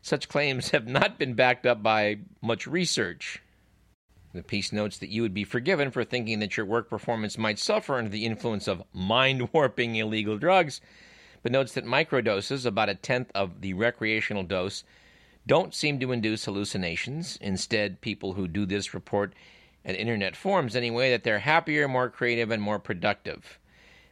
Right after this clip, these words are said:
They may say things look more beautiful than usual, but that's as trippy as it gets. It's noted in the piece that psychedelics have been linked with creativity since the nineteen sixties,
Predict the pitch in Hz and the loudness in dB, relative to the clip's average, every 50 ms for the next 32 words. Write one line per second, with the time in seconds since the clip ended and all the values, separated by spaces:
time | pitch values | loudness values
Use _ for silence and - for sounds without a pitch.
0 | _ _ - 92 92 90 92 95 92 92 104 110 107 101 - - 117 104 101 - | _ _ -4 -4 -2 -2 -2 -4 -4 -2 -2 -2 -2 -2 -2 -2 -2 -2 -2 -2
1 | - 110 101 95 - 107 110 - - 107 104 95 90 127 139 139 123 - 120 110 | -2 -4 -4 -2 -4 -6 -6 -2 -2 -2 -2 0 -2 -2 -2 -2 -2 -2 -2 -2
2 | 107 104 101 104 107 104 95 123 123 123 117 117 98 - 113 117 117 - - - | -2 0 -2 -2 -2 -4 -2 -2 -2 -2 -2 -2 -4 -2 -2 -2 -2 -4 -8 -10
3 | - - - - - _ _ _ _ - - 98 - - - 120 101 - 113 101 | -10 -12 -12 -14 -16 _ _ _ _ -8 -6 -6 -6 -2 0 0 0 0 -2 -4
4 | 95 87 92 92 90 101 120 101 - - - - - - - - _ _ _ _ | -4 -4 -6 -8 -2 0 0 0 0 -4 -8 -14 -14 -14 -14 -18 _ _ _ _
5 | _ _ _ _ _ _ _ _ _ _ _ _ _ _ _ _ _ _ _ _ | _ _ _ _ _ _ _ _ _ _ _ _ _ _ _ _ _ _ _ _
6 | - - - - 98 98 95 92 85 90 92 92 - - 110 117 139 - - - | -16 -14 -10 -6 -4 -2 -2 -2 -4 -4 -6 -6 -4 -2 -2 -2 -2 -4 -8 -12
7 | 80 - - - 95 92 92 95 92 87 90 92 87 - - - - - - 101 | -12 -10 -6 -4 -4 -4 -4 -6 -4 -4 -4 -4 -6 -8 -10 -12 -8 -2 0 2
8 | 101 104 110 107 101 92 110 107 101 104 123 139 147 147 - - 92 - - - | 4 4 2 0 -2 -2 -4 -2 -2 -2 -2 -2 -2 -4 -6 -8 -8 -8 -6 -4
9 | 101 95 92 90 - - 92 85 90 92 87 85 - 95 87 - - 87 87 87 | -2 -2 -2 -2 -4 -6 -6 -4 -4 -4 -4 -6 -8 -8 -10 -8 -6 -6 -4 -4
10 | 87 82 - - 82 78 - - 92 - - - - 131 135 - | -4 -6 -8 -8 -8 -6 -6 -6 -6 -8 -8 -6 -4 -4 -4 -6